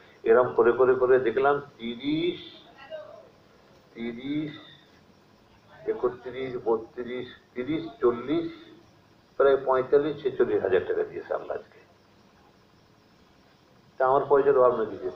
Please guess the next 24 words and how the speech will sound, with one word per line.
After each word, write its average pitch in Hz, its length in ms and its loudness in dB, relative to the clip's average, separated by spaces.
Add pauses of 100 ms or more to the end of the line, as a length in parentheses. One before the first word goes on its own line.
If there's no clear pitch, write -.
(1700)
তোমার 135 200 0
কাছে 139 240 0
পয়সা 143 240 4
চাইবো 139 320 2
কেন? 110 240 -2 (1200)
আমার 123 300 2
পয়সা 127 220 6
দেবার 127 280 6
লোক 113 220 0
আছে, - 200 -6 (920)
মানুষ 104 300 0
আছে। - 300 -4 (1200)
তাহলে 107 200 6
হুজুরের 107 440 2
কথা 127 200 2 (100)
শুনবেন? 175 260 -2 (840)
আমাকে 160 320 4
হঠাৎ 170 400 2
করে - 140 6
আব্বা 131 200 6
বললেন, 113 460 4
"কচি, 180 540 4 (420)
টাকা - 220 6
নেবে?" 135 260 8